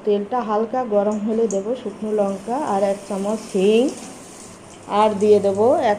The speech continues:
চামচ কালো জিরে, দেড় চামচ হলুদ গুঁড়ো, এক চামচ কাশ্মীরি লঙ্কার গুঁড়ো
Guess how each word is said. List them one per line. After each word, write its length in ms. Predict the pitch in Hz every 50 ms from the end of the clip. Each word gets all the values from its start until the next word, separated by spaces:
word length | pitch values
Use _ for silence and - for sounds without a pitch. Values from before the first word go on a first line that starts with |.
| 208 -
চামচ 280 | 214 202 202 208 220 214 - -
কালো 280 | 220 208 190 196 202 190 190
জিরে, 320 | 202 208 208 220 262 370 - - - - - - - - - - - - - - - - - - - - - - - - - - - 175 160
দেড় 200 | 202 208 214 208 208 -
চামচ 320 | - 214 208 214 220 247 226 - -
হলুদ 240 | 202 202 202 196 185 180
গুঁড়ো, 340 | 202 208 202 214 233 302 392 - - - - - - - - - - - - - - - - - - -
এক 180 | - - 208 208 208 -
চামচ 320 | - 214 202 202 202 208 202 - -
কাশ্মীরি 420 | 196 190 - - 208 208 202 202
লঙ্কার 440 | 202 202 202 202 196 202 196 190 190
গুঁড়ো 320 | 185 196 196 208 240 302